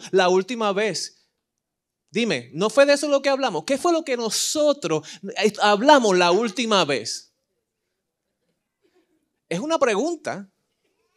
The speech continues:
pero no edifica. ¿Ah? <laughs> ¿Ah?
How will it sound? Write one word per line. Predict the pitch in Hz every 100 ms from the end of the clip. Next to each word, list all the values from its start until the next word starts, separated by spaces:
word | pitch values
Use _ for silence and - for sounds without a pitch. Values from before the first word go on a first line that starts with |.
| 1077 _ _ _ _ _ 494 _ _ _ _ _ _ _ -
pero | 170 165
no | 175
edifica. | 196 196 226 -
¿Ah? | 269 302 _ _ _ _ _ _ _ _ _ _ _ _ _ -
<laughs> | - 170 - _ _ _ _ _ _ _ _ _ _ _ _ _ _ _ _ _ _ -
¿Ah? | 175 262